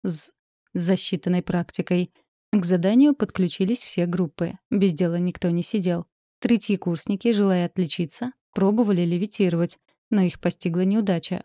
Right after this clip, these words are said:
потому что вляпались в невидимую паутину. Путём проб и ошибок выяснилось, кто-то намеренно не давал болотам пересыхать.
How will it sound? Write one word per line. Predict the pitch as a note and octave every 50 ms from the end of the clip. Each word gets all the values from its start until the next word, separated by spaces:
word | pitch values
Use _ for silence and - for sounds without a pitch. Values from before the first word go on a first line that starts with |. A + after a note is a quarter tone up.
| _ _
потому | - F#3 - F#3 F3 F3 D#3+
что | - - F#3 F3
вляпались | E3 F#3 F#3 E3+ E3+ - - A3 B3+ - - F#3+
в |
невидимую | F3+ F3+ E3+ D#3 E3+ D3 F3+ F3+ F3 F3+ F3+
паутину. | - A3+ A3+ A3+ - - B3+ G#3+ F3 E3 E3+ _ _ _ _ _ _ _ _ _ _ _ _
Путём | - A#3+ - - F#4+ F#4 D#4
проб | - A#3 A3+ - -
и | F#3
ошибок | F3+ F3 - - C4+ B3 A#3+ - -
выяснилось, | B3+ C4+ A#3 F#3 - - F3 E3+ E3+ E3 - - - _ _ _ -
кто-то | - - - A#3+ A3 G#3+ - C#4
намеренно | C#4 D4+ D4+ C4+ G#3+ F3+ F3+ F#3 G3 G#3 A3+
не | A3+ G3+
давал | F3 E3+ E3+ E3 F3 F3 E3
болотам | D#3 F3 E3+ F3+ F#3+ F#3+ C#4+ C#4 C4+
пересыхать. | - - F3 E3 F3+ - - A#3+ - - F3 E3 D#3+ -